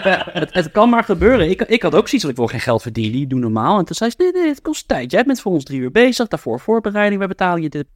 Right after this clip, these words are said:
Speaker 2: En steeds meer mensen zeggen, "Tom, Tom, jij moet voor ons D M'en." Oké, <laughs> dus goed, maar ik heb geen tijd. Dan huren we je in.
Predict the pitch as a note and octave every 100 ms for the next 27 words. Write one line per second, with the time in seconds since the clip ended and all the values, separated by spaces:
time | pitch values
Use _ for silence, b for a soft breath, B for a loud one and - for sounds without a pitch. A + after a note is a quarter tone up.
0 | _ - B2 C#3 D3 B2+ A#2+ - A#2 B2
1 | - A#3 B3+ A#3 B2 E3+ A3+ G#3+ - F#3+
2 | E3+ G3+ A#3+ - - - D#3 C#4 - C3+
3 | E3 D#3+ A#3 _ _ - F#3+ A#3 D3+ C4+
4 | - - _ _ _ _ _ _ _ _
5 | _ G3+ C4+ C#4+ C4+ C#3+